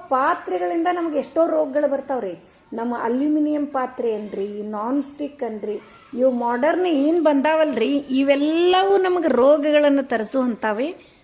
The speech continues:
ಅವ ನೋಡ್ರಿ, ಅರ್ಧಕ್ಕರ್ಧ ರೋಗಗಳು ಹುಟ್ಕೊಂಡಿದ್ದೇ ನಮ್ಮ ಪಾತ್ರೆಗಳಿಂದ.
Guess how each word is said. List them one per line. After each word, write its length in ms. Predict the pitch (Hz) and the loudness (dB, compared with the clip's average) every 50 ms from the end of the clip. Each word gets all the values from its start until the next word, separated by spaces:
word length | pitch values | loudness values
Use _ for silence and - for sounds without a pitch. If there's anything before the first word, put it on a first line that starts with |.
| _ _ - | _ _ -6
ಅವ 180 | - 233 254 269 | -4 -2 0 0
ನೋಡ್ರಿ, 460 | 269 262 254 254 247 285 320 349 320 - - - - _ - | 2 2 0 0 -2 -2 -4 -4 -6 -8 -14 -20 -18 _ -4
ಅರ್ಧಕ್ಕರ್ಧ 800 | 233 254 277 254 254 330 330 339 330 330 - 285 269 240 233 277 269 269 262 | -2 -2 -2 0 0 0 0 0 -2 -2 -2 -2 -2 0 0 0 0 2 0
ರೋಗಗಳು 640 | 240 220 226 240 277 294 294 269 294 269 269 269 247 | 0 0 2 4 4 4 4 2 0 0 2 2 2
ಹುಟ್ಕೊಂಡಿದ್ದೇ 680 | 233 214 220 - 240 - 277 277 269 254 220 - 339 349 | 0 -2 -4 -6 -4 -2 0 0 0 -2 -2 -2 0 0
ನಮ್ಮ 260 | 302 320 294 277 269 | 2 2 2 2 0
ಪಾತ್ರೆಗಳಿಂದ. 800 | 254 262 - 240 240 240 - 233 233 220 226 220 214 214 214 | 0 -2 -4 -4 -4 -4 -4 -6 -6 -4 -4 -6 -4 -4 -4